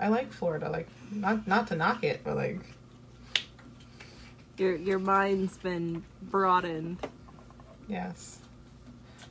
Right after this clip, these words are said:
Speaker 1: Anyway, if you wanna have identity crises like Eleanor and I,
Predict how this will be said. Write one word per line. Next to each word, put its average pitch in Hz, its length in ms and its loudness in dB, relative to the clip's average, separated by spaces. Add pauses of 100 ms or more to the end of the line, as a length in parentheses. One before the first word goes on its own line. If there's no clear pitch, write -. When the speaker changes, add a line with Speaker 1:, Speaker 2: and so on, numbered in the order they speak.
(140)
Speaker 1:
Anyway, 226 400 6
if 214 160 2
you 254 80 4
wanna 285 160 4
have 285 180 4
identity 214 480 6
crises 160 840 -6
like 160 200 -2
Eleanor 185 400 2
and 156 80 -2
I, 156 240 -2